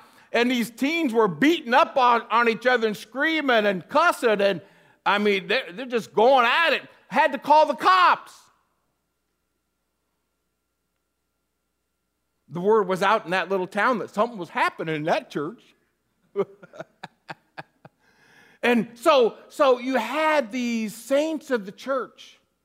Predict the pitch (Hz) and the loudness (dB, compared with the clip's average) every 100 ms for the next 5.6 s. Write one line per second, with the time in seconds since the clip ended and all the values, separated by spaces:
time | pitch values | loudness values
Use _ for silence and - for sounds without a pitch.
0 | _ _ _ _ _ _ _ _ _ _ | _ _ _ _ _ _ _ _ _ _
1 | _ _ _ 220 320 294 202 - 277 311 | _ _ _ 0 4 4 2 0 0 2
2 | 247 233 277 277 269 269 269 254 214 175 | 2 4 4 2 2 0 0 2 0 -2
3 | 147 - 196 160 - - 160 320 320 294 | -8 -8 -6 -6 -12 -4 0 2 4 2
4 | 262 269 269 269 262 254 240 220 233 240 | 4 2 4 4 4 4 2 0 -2 -4
5 | - - 285 277 196 | -12 -6 -2 -2 -2